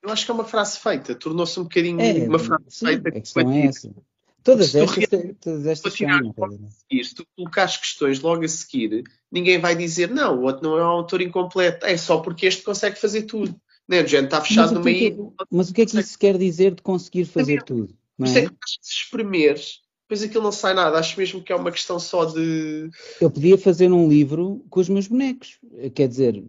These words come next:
Speaker 2: eh, eu não gosto, mas eu, mas há, há pessoas que gostam dos meus bonecos, as minhas filhas adoram. Eu podia fazer um filho, eh, um, um filho, podia fazer um filho, <laughs> podia fazer um livro desenhado por mim. Isso faria de mim um autor completo? Não sei, mas se faria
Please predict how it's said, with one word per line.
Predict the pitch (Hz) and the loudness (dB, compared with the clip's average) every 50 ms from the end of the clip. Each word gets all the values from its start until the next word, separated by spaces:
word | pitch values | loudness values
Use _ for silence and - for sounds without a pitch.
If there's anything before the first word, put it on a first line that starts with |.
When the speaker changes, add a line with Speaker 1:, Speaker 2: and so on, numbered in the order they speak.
| - 101 95 | -14 -14 -10
Speaker 2:
eh, | 95 113 123 123 123 120 117 117 - | -6 -4 -2 0 0 0 -2 -2 2
eu | 139 139 139 | 4 6 6
não | 143 160 190 226 | 6 6 4 4
gosto, | 233 233 226 208 - - - 139 | 2 0 0 -2 -4 -4 -2 0
mas | 131 127 117 | 2 2 2
eu, | 127 135 135 - | 0 -2 -4 -4
mas | 135 127 123 120 113 110 123 | -4 -4 -4 -4 -4 -6 -6
há, | 110 110 110 107 - 110 | -4 -4 -4 -4 -4 -6
há | 113 - | -6 -8
pessoas | - - 135 135 135 | -2 -2 -2 -2 0
que | - | 2
gostam | 220 220 240 240 240 - 190 139 | 4 4 4 2 2 0 0 2
dos | 117 120 | 2 2
meus | 120 127 127 | 0 0 0
bonecos, | 135 147 151 156 156 - - - | 2 2 2 0 0 -2 -4 -4
as | 120 113 | -4 0
minhas | 117 123 120 117 | 0 0 0 0
filhas | - 131 127 147 156 175 | 0 0 0 0 2 2
adoram. | 226 220 226 220 226 220 208 156 - 110 | 2 4 4 4 4 2 0 -2 -2 -2
Eu | 117 | -4
podia | 107 107 120 120 | -2 0 0 0
fazer | 120 143 131 143 | 2 2 4 4
um | 147 151 | 4 4
filho, | 147 - 185 196 202 208 226 226 123 - 180 | 4 2 0 0 2 2 0 -2 -4 -6 -2
eh, | |
um, | 160 160 156 156 151 147 156 139 131 131 | 2 4 4 6 6 6 4 4 2 2
um | 123 | 0
filho, | 120 - 123 110 95 90 - _ _ _ _ | 0 -2 -2 -2 -2 -4 -10 _ _ _ _
podia | - 127 123 127 | 0 0 2 2
fazer | 156 135 147 | 2 2 4
um | 143 135 | 2 2
filho, | 131 - 147 156 160 175 202 214 - - | 0 0 2 2 2 2 0 0 -2 -2
<laughs> | 247 190 - - - - - - _ _ | -6 -6 -6 -8 -16 -20 -20 -20 _ _
podia | _ 156 165 160 | _ 6 6 6
fazer | - 170 143 175 | 6 4 6 6
um | 175 165 160 | 6 6 6
livro | 160 175 185 180 196 190 | 4 4 4 4 2 -2
desenhado | 180 175 180 202 208 208 202 202 | -4 -4 -2 0 0 0 -2 -2
por | - 220 254 | 0 2 4
mim. | 262 254 240 240 233 - _ _ _ _ _ | 4 4 4 2 -2 -6 _ _ _ _ _
Isso | 139 131 - - | -6 -6 0 2
faria | 175 165 175 175 | 4 6 6 6
de | 156 175 | 6 4
mim | 175 180 | 4 4
um | 185 180 | 4 2
autor | 180 180 - 202 196 | 2 2 0 0 0
completo? | - 208 196 175 185 185 226 254 247 - 196 | 0 -2 -2 0 0 -2 -2 -2 -4 -8 -12
Não | - - 247 - _ _ _ _ _ | -12 -12 -14 -18 _ _ _ _ _
sei, | - - 320 359 359 349 349 339 311 240 | -10 -6 -6 -4 -2 -2 -2 -2 -2 -4
mas | 202 165 156 - - | -4 -6 -8 -10 -14
se | - - - | -16 -16 -2
faria | - 190 180 185 185 190 190 | 0 2 4 4 6 6 4